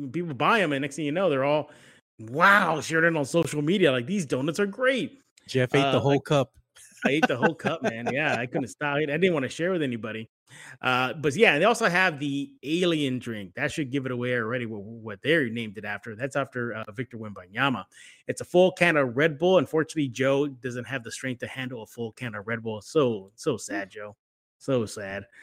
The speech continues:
Speaker 2: That
Speaker 1: But if
Speaker 2: man,
Speaker 1: you
Speaker 2: that
Speaker 1: can
Speaker 2: stuff makes me
Speaker 1: handle
Speaker 2: nervous. <laughs>
Speaker 1: <laughs> But if you can handle a full can of Red Bull,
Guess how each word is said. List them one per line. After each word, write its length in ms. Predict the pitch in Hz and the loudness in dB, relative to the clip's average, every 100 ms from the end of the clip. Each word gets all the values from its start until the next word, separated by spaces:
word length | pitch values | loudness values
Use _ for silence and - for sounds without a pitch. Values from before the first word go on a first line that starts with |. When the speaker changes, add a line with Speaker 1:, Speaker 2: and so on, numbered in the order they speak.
| - | -6
Speaker 2:
That 120 | 117 | 4
Speaker 1:
But 80 | 170 | 6
if 60 | 165 | 10
Speaker 2:
man, 60 | |
Speaker 1:
you 60 | 262 | 10
Speaker 2:
that 60 | 285 | 10
Speaker 1:
can 120 | 202 | 8
Speaker 2:
stuff 80 | 214 | 6
makes 180 | 220 196 | 8 6
me 0 | |
Speaker 1:
handle 180 | 147 117 | 6 2
Speaker 2:
nervous. 520 | 170 104 - - - | 0 -2 -8 -12 -18
<laughs> 80 | _ - | _ 2
Speaker 1:
<laughs> 0 | 285 - 135 - - 185 139 214 233 226 214 | 2 4 2 4 2 2 2 -2 -2 -2 -2
But 100 | - | 0
if 60 | 139 | 2
you 100 | 214 | 4
can 140 | 247 | 6
handle 420 | 214 226 226 202 156 | 6 6 6 6 6
a 220 | 135 - | 2 0
full 340 | 185 190 180 | 4 4 4
can 280 | 185 185 165 | 2 0 2
of 160 | 147 131 | 0 0
Red 280 | 170 175 135 | 0 0 0
Bull, 360 | 123 120 120 | 0 0 -4